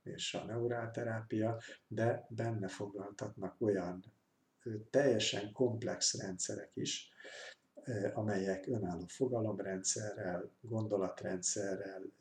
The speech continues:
diagnosztikus és terápiás eszköztárral rendelkeznek. Ilyenek a már említett és még a jövőben is, ö, sokszor említendő hagyományos kínai orvoslás,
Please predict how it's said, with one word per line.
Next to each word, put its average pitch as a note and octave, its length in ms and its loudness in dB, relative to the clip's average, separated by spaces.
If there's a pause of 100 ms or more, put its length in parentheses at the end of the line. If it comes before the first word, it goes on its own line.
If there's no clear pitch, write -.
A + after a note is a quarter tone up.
diagnosztikus G2+ 840 -2
és F#2 140 -2
terápiás F#2+ 600 -2
eszköztárral F#2+ 880 -2
rendelkeznek. F#2 840 -8 (680)
Ilyenek G2 520 2
a G#2 60 -4
már F#2+ 220 -2
említett G2 600 -4
és - 180 -2
még F#2+ 140 -6
a F#2+ 40 -2
jövőben G#2+ 460 -4
is, - 380 -4
ö, G2 240 -6
sokszor - 580 -4
említendő F#2+ 680 -4
hagyományos F#2 640 -2
kínai F#2+ 420 0
orvoslás, - 840 -4